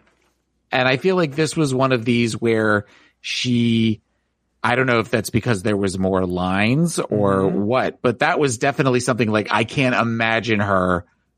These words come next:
Speaker 1: playing either of those characters, the Frances character or Joan Crawford.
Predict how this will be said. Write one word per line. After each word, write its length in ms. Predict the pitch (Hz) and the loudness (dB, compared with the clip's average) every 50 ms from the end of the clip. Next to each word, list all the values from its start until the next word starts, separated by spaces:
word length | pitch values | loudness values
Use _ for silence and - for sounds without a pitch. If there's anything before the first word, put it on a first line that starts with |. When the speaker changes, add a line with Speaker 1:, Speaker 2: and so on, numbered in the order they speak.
| _ - | _ -12
Speaker 1:
playing 560 | - - 123 120 120 110 110 104 101 92 85 - _ _ _ _ _ _ _ | -6 -2 0 0 2 2 0 0 0 -2 -4 -8 _ _ _ _ _ _ _
either 340 | - 180 220 226 233 190 147 | -2 -2 0 0 0 0 0
of 120 | 127 117 101 | 0 0 0
those 200 | 107 101 92 - | 0 0 0 0
characters, 580 | - 113 95 90 82 - - 85 78 82 - | -2 0 0 0 0 -2 -4 -6 -6 -6 -4
the 180 | - 110 98 87 | -2 0 0 -2
Frances 480 | - - - 127 131 131 123 - 117 - | -2 -4 -2 0 0 0 0 -2 -6 -2
character 460 | - 127 117 107 104 - 120 110 107 | -2 0 0 0 0 0 0 0 2
or 240 | - 107 113 110 110 | 2 2 2 2 0
Joan 280 | 95 104 107 101 101 92 | 0 0 0 0 0 0
Crawford. 460 | - 98 90 85 - - 80 73 | -2 -2 -2 0 -2 -4 -6 -6